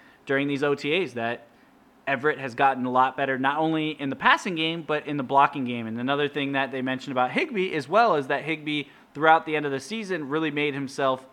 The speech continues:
a two-way tight end as far as a guy that can go catch the ball, work the way up the field, but also stay in there and block, that we didn't have to switch him out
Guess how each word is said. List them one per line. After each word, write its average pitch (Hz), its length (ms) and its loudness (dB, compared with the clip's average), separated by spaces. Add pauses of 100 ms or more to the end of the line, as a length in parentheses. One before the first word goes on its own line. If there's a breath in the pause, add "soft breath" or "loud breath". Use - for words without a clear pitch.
a 127 80 -2
two-way 160 480 -2
tight 127 300 -4
end 127 240 2
as 107 120 -12
far 127 240 2
as 120 220 -6
a 117 80 -12
guy 135 160 0
that 135 100 -4
can 127 100 -8
go 123 120 -2
catch 180 240 0
the - 80 -8
ball, 160 360 8 (300 loud breath)
work 151 240 0
the 143 80 -4
way 139 180 4
up 135 140 0
the 127 60 -14
field, 147 380 2 (200 loud breath)
but 143 120 -4
also 156 340 2
stay 147 280 -2
in 139 100 -2
there 135 140 0
and 123 120 -2
block, 131 260 4
that 117 80 -10
we 120 80 -6
didn't 165 160 -6
have 175 140 -6
to 143 100 -14
switch - 340 -6
him 143 120 -4
out 131 320 0